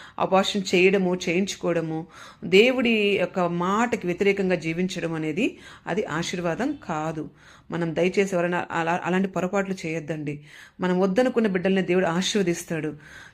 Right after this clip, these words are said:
చూడండి, దేవుడు, దేవుడు చే-, దేవుడి యొక్క ప్లాన్స్ మార్చడము, ఆ, మన వల్ల కాదు. ఉమ్, చాలాసార్లు చూడండి, ఆ, దేవుడు, ఆ, "ఈ చైల్డ్ నాకు వద్దు" అన్-, అన్-, అంటే, అంటే అంత మనము, ఆ,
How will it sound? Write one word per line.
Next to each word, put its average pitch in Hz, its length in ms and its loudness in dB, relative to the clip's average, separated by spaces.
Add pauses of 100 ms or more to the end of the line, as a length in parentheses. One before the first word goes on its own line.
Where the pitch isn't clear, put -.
(160)
చూడండి, 196 320 4
దేవుడు, 214 460 6
దేవుడు 214 400 4
చే-, 180 240 -4
దేవుడి 226 360 6
యొక్క 226 120 0
ప్లాన్స్ 202 560 0
మార్చడము, 185 680 2 (400)
ఆ, 175 160 2
మన 175 280 2
వల్ల 185 240 4
కాదు. 165 360 -4 (360)
ఉమ్, 180 320 0 (160)
చాలాసార్లు 226 520 4
చూడండి, 196 580 2 (360)
ఆ, 175 500 2
దేవుడు, 190 600 4 (300)
ఆ, 165 280 -4
"ఈ 202 320 -2
చైల్డ్ 233 260 4
నాకు 202 240 2
వద్దు" 190 260 2
అన్-, 185 160 0 (100)
అన్-, 190 100 -2 (100)
అంటే, 185 240 -2 (220)
అంటే 202 180 0
అంత 196 260 0
మనము, 196 480 4 (840)
ఆ, 170 200 2